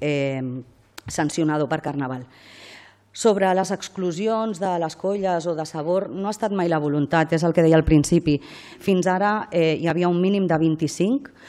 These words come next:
Les entitats, per la seva experiència i pel seu coneixement, van estar a favor d'incrementar en deu persones, que és una xifra superprudent, eh,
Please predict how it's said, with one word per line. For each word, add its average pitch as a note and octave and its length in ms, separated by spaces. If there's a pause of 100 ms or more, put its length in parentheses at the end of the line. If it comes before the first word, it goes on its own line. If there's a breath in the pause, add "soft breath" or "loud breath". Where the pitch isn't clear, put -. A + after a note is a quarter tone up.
(180 loud breath)
Les E3 160
entitats, D#3+ 560
per F3 160
la D#3 160
seva A3 240
experiència E3+ 720
i D3 60
pel C#3+ 120
seu F3 220
coneixement, D#3 640 (480 loud breath)
van G#3+ 240
estar F3 400
a D#3+ 100
favor D3+ 460
d'incrementar D3 800 (100)
en D#3+ 160
deu A3+ 160
persones, F3 560
que E3+ 80
és E3 80
una E3+ 160
xifra D#3+ 400
superprudent, D3+ 880 (460 loud breath)
eh, D3 420